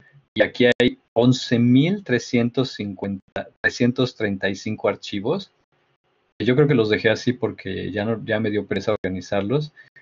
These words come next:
pero ni siquiera puedo determinar desde aquí desde el principio si estos son resultados o es un,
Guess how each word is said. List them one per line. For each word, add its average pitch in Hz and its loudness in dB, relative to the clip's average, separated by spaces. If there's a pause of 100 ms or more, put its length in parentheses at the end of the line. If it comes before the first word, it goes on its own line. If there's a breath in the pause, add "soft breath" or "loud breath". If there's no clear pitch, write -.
(400 soft breath)
pero 117 4
ni 110 0
siquiera 139 4
puedo 139 4
determinar 110 -2
desde 104 -8
aquí 95 -8
desde 120 -2
el 92 -8
principio 113 -6
si 104 -6
estos - -4
son 110 -8
resultados 107 -4
o 101 -4
es - -8
un, 104 -8